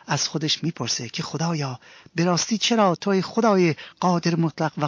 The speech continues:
قدوس به بندهٔ یاغی و گناهکاری مثل من توجه داری؟» دوستان عزیز، حسابش کنید، داوود پادشاه بود، رئیس و فرمانروای ارتش بود. او وقتی در حضور خدا میاد می‌گوید که «خداوندا،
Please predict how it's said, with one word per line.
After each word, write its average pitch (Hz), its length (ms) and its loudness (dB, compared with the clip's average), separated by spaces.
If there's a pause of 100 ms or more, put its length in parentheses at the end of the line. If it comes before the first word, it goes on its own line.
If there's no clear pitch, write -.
قدوس 151 420 0 (240)
به 147 100 -2
بندهٔ 135 380 2
یاغی 151 720 0 (220)
و 151 80 2
گناهکاری 143 680 2
مثل 123 340 -2
من 117 220 -2 (280)
توجه 123 380 -6
داری؟» - 460 -12 (440)
دوستان 151 280 0
عزیز، 147 300 -2
حسابش 170 480 -2
کنید، 170 280 0
داوود 170 420 0
پادشاه 175 680 2
بود، 143 220 -2 (300)
رئیس 180 420 2
و 190 60 4
فرمانروای 180 760 2
ارتش 160 440 -2
بود. 131 240 -4 (320)
او 143 220 0
وقتی 156 320 -2
در 151 140 -2
حضور 170 420 0
خدا 165 420 2
میاد 123 380 2
می‌گوید 123 420 -2
که 123 180 -8 (380)
«خداوندا، 120 720 -4